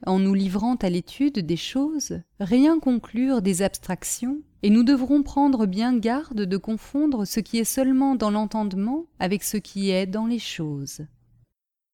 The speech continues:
Mais la meilleure conclusion est celle qui se tirera d'une essence particulière affirmative, c'est-à-dire d'une définition vraie ou légitime.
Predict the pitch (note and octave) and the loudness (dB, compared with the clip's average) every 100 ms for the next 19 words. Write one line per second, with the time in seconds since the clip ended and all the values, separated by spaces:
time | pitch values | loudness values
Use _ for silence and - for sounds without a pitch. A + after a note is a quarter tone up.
0 | _ - G#3+ A#3+ C4+ C#4+ D#4+ C#4+ B3+ A#3+ | _ -2 2 4 6 6 4 2 0 0
1 | A3+ A3 G3 C4+ D#4 G#3+ - - C4+ C#4+ | 2 0 2 2 4 4 2 2 0 0
2 | - F3+ G3 - G3 E3+ F#3+ A#3+ A3+ G#3 | -2 -4 -4 -2 -4 -2 -2 0 0 0
3 | G#3+ - C4 C4+ - B3+ - - A3+ G#3+ | 2 0 0 -2 -2 -4 -6 -6 -2 0
4 | A3 G#3+ F#3 - F3+ E3+ E3 - B3 C#4 | 0 0 -2 -2 -2 -2 -4 -4 -4 -4
5 | B3 G3 - _ _ - A#3 A#3 G#3+ B3 | -6 -10 -16 _ _ -2 0 2 0 2
6 | D#4 C4 F#3+ A3 G#3+ A#3+ C4 C4 - A#3+ | 2 2 2 2 2 2 4 4 2 -2
7 | A3+ G3 F#3+ F#3+ G3+ C4 A3+ G3+ G#3 A3+ | -2 -2 -2 -2 -2 -4 -2 2 4 2
8 | G#3+ - - C#3 C#3+ C#3 D3+ | -2 -8 -10 -6 -6 -6 -10